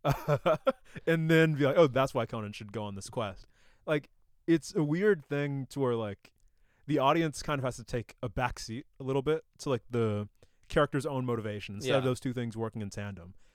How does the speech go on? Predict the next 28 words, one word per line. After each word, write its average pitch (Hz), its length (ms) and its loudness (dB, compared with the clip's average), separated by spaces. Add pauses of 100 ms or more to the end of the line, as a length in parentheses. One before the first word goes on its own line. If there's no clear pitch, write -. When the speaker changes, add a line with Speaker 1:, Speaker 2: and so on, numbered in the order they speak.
(240)
Speaker 1:
Uh, 135 200 2
like, 127 360 -2
I 170 140 6
see 185 180 -4
an 151 80 0
evil 147 180 2
wizard, 113 300 -2
and 113 60 -4
I 120 100 0
immediately 117 340 -2
assume 90 480 -8 (220)
that 117 100 -8
he's 110 300 -6 (240)
Speaker 2:
Yeah, - 80 2
he's 190 100 4
a - 40 0
Speaker 1:
evil. 175 60 -2
Speaker 2:
bad 131 200 4
guy. 175 160 2
He's 110 100 0
Speaker 1:
Yeah. 165 60 0
Speaker 2:
up - 60 -10
to 143 80 -8
some 131 180 -6
bad 110 200 -4
stuff. - 300 -6
Speaker 1:
Yeah. 95 400 -4 (400)
Uh, 104 440 -4